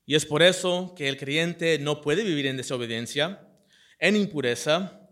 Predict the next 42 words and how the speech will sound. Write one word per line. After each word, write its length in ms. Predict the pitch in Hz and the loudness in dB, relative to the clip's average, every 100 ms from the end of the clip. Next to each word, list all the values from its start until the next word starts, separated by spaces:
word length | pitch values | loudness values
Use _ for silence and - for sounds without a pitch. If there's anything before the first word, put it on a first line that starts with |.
| _ _ - | _ _ -12
o 180 | - 175 | 0 2
vivir 220 | 190 180 | 4 2
una 140 | 175 156 | 2 2
vida 240 | 156 156 | 4 2
sin 280 | 151 190 190 | 2 -2 -2
temor 480 | 165 139 147 143 120 113 - - | -2 0 2 2 -2 -10 -18 -12
a 80 | 120 | -8
Dios, 640 | 123 147 131 - - - _ _ _ - | -2 -2 -2 -6 -12 -16 _ _ _ -10
porque 320 | 123 120 123 | -8 -4 -2
el 160 | 120 - | -2 0
Padre 340 | 139 170 170 | 4 4 2
nos 180 | 165 156 | -2 -2
ha 60 | |
llamado, 480 | 156 151 123 117 117 | 0 0 -2 -4 -4
somos 320 | 113 160 170 | -4 -4 -4
sus 180 | 156 160 143 | -6 -8 -8
hijos, 480 | 127 117 110 - - - - - - | -8 -8 -10 -12 -18 -20 -20 -20 -10
y 60 | |
el 80 | 135 | -8
que 100 | 135 | -4
nos 120 | 139 | -2
llamó 260 | 135 139 160 | -2 2 2
es 80 | 156 | 2
santo 540 | - 165 180 165 135 | 2 2 2 0 -4
y 80 | 131 | -4
un 160 | 143 143 | -4 -6
juez 640 | 143 143 143 139 - - _ | 0 2 2 0 -8 -12 _
justo. 800 | - 175 208 - - 92 - _ _ _ _ - _ _ - | -6 2 2 0 -8 -12 -14 _ _ _ _ -20 _ _ -8
Miramos 380 | 127 151 175 160 | 0 2 2 0
aquí 260 | 151 180 | -4 2
a 60 | 170 | 4
un 180 | 175 165 | 4 4
Padre 260 | 170 185 | 4 4
misericordioso 960 | 185 180 170 175 175 151 170 190 - 123 | 2 -2 -4 -2 -2 2 2 2 0 -4
mandando 460 | 135 135 143 170 165 | -2 -2 2 2 0
a 20 | |
sus 220 | 165 - | -4 -8
hijos 260 | 202 170 147 | -8 -6 -6
a 60 | |
caminar 420 | 156 151 147 156 | -4 -2 4 4
en 80 | 156 | 4
obediencia 720 | 151 143 143 151 147 107 82 | 2 0 0 -4 -8 -12 -14